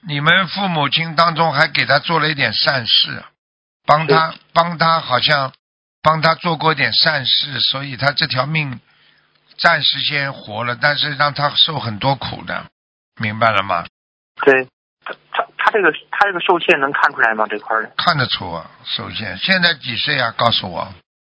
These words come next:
Speaker 2: 现在五岁。
Speaker 1: 我现在最多能看到九岁。
Speaker 2: 行，还，还，还，
Speaker 1: 哎。
Speaker 2: 别的就是我，我，我，我，您说我小，小房，小房子跟，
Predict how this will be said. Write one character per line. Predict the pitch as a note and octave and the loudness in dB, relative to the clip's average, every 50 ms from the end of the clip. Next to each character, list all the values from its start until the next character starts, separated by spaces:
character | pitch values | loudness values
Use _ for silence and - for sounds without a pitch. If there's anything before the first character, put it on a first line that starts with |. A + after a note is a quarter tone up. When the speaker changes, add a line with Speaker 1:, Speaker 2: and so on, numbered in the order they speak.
| _ - | _ -2
Speaker 2:
现 | - - D#3 D3+ | 0 2 4 4
在 | D#3+ D3+ | 4 2
五 | C3+ A#2+ A2+ | 2 0 -2
岁。 | - - C3+ A2+ - _ _ _ _ _ _ _ _ _ _ _ _ - | 0 0 0 0 0 _ _ _ _ _ _ _ _ _ _ _ _ 2
Speaker 1:
我 | - C#3+ | 2 4
现 | D3 - F#3+ F#3 F3+ | 6 6 4 4 4
在 | F3+ F3+ | 2 2
最 | D3 - F3+ F3 | 2 2 2 4
多 | D3 E3+ F3 | 4 4 4
能 | E3 D3+ D3 D3+ C#3 | 4 4 2 2 0
看 | - D3 D#3 D3 C3+ | 0 0 0 2 2
到 | D3+ D3 | 2 2
九 | C3 - A#2 G2 G2 | 2 0 -4 -4 -4
岁。 | F#2 - - B2 A2 F#2 G2+ - _ _ _ _ _ _ _ _ _ _ _ _ _ _ _ _ _ _ _ _ - - - - | -4 -2 0 0 0 -2 -4 -12 _ _ _ _ _ _ _ _ _ _ _ _ _ _ _ _ _ _ _ _ -6 -4 0 2
Speaker 2:
行， | B2+ B2+ C3+ | 0 0 0
还， | C#3 - B2+ B2+ | 2 0 0 2
还， | B2+ B2+ B2+ B2+ B2+ | 2 2 0 2 4
还， | C3 B2+ A#2+ - - - - - - | 2 2 2 0 -8 -12 -12 -8 0
Speaker 1:
哎。 | - B2+ A#2+ A2+ G#2+ G2 | 2 4 6 6 6 6
Speaker 2:
别 | - F3+ | 4 6
的 | F#3+ G3 F3+ | 6 4 4
就 | - F3 | 6 6
是 | E3 | 6
我， | E3 D#3 D3 D3 C#3+ | 6 8 8 8 8
我， | C#3+ C#3+ D3 C#3 - - - | 8 8 6 6 4 -2 0
我， | - D#3 D#3 | 4 6 6
我， | D3 D3+ D#3 | 8 6 6
您 | E3 F3+ F#3+ F#3 | 6 4 4 6
说 | F#3 F#3 | 6 6
我 | F#3 F3 | 4 4
小， | D#3 - D3 D3 | 4 2 2 2
小 | C#3+ - C3 C3 | 2 0 0 2
房， | - C3+ C3+ C3 | 2 2 2 2
小 | - C#3 | 0 2
房 | B2+ C3+ C#3 D#3+ | 2 4 2 2
子 | D#3+ D3+ | 0 -2
跟， | D3+ D#3+ | -4 -4